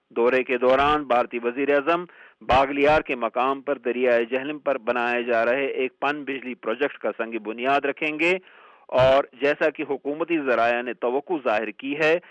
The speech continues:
بھارتی کشمیر کے لیے ایک بڑے اقتصادی پیکیج کا اعلان کریں گے۔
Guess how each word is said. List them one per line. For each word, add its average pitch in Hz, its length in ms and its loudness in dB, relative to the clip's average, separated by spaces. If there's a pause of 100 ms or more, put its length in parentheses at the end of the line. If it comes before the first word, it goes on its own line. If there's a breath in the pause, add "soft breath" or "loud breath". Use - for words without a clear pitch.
(220 soft breath)
بھارتی 131 380 0
کشمیر 165 500 -4
کے 135 180 -4
لیے 131 300 -2
ایک 143 320 -4
بڑے 139 240 2
اقتصادی 127 640 -2
پیکیج 127 580 -2
کا 120 120 -2
اعلان 113 340 -2
کریں 113 340 -4
گے۔ 107 220 -2